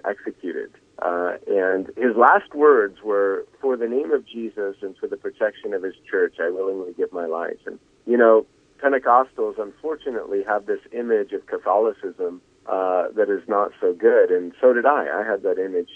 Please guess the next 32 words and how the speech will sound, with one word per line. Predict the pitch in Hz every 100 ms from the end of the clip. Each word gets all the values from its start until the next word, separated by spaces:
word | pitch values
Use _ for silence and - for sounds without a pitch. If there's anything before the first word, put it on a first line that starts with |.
| -
too. | 127 98 82 _ _ -
But | 120
I | 127
thought, | - 131 -
"Here's | 202 233 190
this | 160 - -
Catholic | 151 165 147 143 110
guy." | 117 135 85 76 - _ _
And | 123 123 120 113 -
when | 131 160
it | 147
comes | 185 180 135
down | 170 220 226
to | 143 110
it, | 147 - _
just | 160 190 -
before | 175 - 156
he's | 151 135 -
killed, | 156 127 92 87
he | 123
calls | 117 127 131
out | 127 127
in | 135 135
the |
name | 135 135 131
of | 131
Jesus. | 151 - 67 - _ _ _ _ _ _ _
And | 123
I | 123
said, | - 123
"There | 123
has | 247